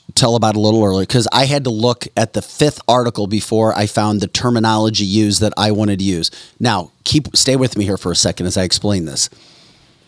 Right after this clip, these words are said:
We have a sexual assault story we're gonna talk about later. Young girl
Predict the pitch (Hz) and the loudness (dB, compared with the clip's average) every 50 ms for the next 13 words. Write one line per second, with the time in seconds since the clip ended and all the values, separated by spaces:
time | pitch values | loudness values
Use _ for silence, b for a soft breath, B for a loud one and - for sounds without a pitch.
0 | b b b b b b b b b b 139 135 139 143 135 127 120 - - - | b b b b b b b b b b -2 2 2 2 2 2 2 2 2 2
1 | 143 139 - - 139 127 120 113 - - - 143 143 - - - - - - - | 2 2 0 0 0 0 0 2 4 4 4 4 2 -2 -4 -2 0 2 2 2
2 | 120 101 95 92 95 90 101 107 101 92 - 107 95 98 - 98 107 101 85 85 | 2 2 2 0 0 0 0 0 0 0 0 0 0 0 2 0 2 2 2 2
3 | 104 113 101 85 82 80 82 71 92 107 117 113 113 98 107 101 98 95 92 87 | 2 2 2 0 -2 -6 -6 -6 -2 0 2 2 2 2 2 2 2 2 0 0